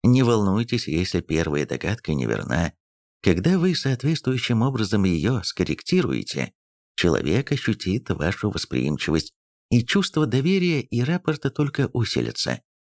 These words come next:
"О, понимаю, не столько напуганы, сколько встревожены. Думаете, что все еще тревожитесь об этом?" Можно также прибавить несколько общих валидирующих утверждений, например,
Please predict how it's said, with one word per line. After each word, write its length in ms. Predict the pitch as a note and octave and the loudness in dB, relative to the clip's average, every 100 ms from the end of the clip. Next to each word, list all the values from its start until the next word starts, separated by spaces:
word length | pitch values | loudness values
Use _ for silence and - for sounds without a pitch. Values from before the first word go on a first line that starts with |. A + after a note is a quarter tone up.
| _ _ _ _ - | _ _ _ _ 2
"О, 240 | - A#2+ B2 | 4 6 4
понимаю, 760 | F2+ D2 D2 D#3 F3 D#3+ D#3+ - _ _ _ - | 0 0 0 0 2 0 -2 -6 _ _ _ -6
не 260 | A#1+ A#2 | 0 0
столько 460 | - - G#2+ D#3+ C3 | 0 0 2 2 0
напуганы, 500 | G#2+ - D#3+ E3 C#3 | 0 0 0 2 0
сколько 380 | - A2 D3+ C#3+ | 0 0 0 -2
встревожены. 680 | - D2 G#2+ F3+ E3 - _ _ _ _ - | 0 0 2 0 0 -2 _ _ _ _ -2
Думаете, 540 | E2+ F#2+ F#2 F2+ - | 4 6 6 4 0
что 260 | D#2+ - D2+ | -2 -2 -4
все 200 | - C#2+ | 0 2
еще 280 | F#2+ E2 D#2+ | 2 2 -2
тревожитесь 760 | - A#1+ - C#3 F#3+ - - - | -2 -4 0 0 0 -2 -4 -2
об 220 | C#3+ B2+ | -2 0
этом?" 400 | F2+ - - - _ _ _ _ _ _ _ _ _ G#2+ | 0 0 -6 -6 _ _ _ _ _ _ _ _ _ 4
Можно 320 | G#2+ G#2+ G#2+ | 4 4 2
также 360 | F#2+ G#2+ - A2+ | 2 -2 -2 -2
прибавить 560 | - F2+ F#2 F#2 F#2 | 0 2 2 2 0
несколько 460 | F2 E2 - F2+ - | 0 0 0 -4 -4
общих 520 | - G2+ - F#2+ - - | -4 -4 -2 -4 -4 -2
валидирующих 800 | F#2+ F#2 F#2 C#2+ E2+ F2+ G#2+ A#2+ | 2 2 2 0 0 0 -2 -2
утверждений, 580 | - D#3+ D#3+ C#3 C2 | -2 -2 -2 -2 -2
например, 580 | D2 - - - A#1+ - | -4 -4 -4 -2 -2 -4